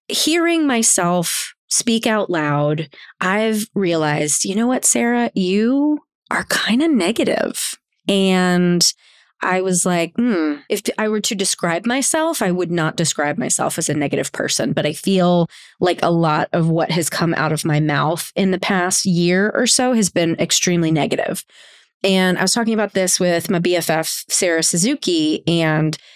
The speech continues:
she and I just happened to go on a little vacation together not too long ago. We were trying to find something to watch on T V. And of course, I'm like, "Murder shows," 'cause that's most of what I consume. Not really murder shows, but, like, true crime and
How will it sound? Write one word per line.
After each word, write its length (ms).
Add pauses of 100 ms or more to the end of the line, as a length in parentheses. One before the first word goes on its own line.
(100)
she 240
and 100
I 160
just 200
happened 340
to 100
go 400
on 440
a 40
little 440
vacation 500
together 340
not 220
too 140
long 240
ago. 300
We 120
were 80
trying 240
to 60
find 240
something 240
to 80
watch 240
on 100
T 160
V. 160
And 80
of 120
course, 280
I'm 120
like, 220
"Murder 380
shows," 760 (360)
'cause 160
that's 300
most 300
of 100
what 100
I 60
consume. 380
Not 180
really 200
murder 280
shows, 320
but, 160
like, 200
true 280
crime 800
and 440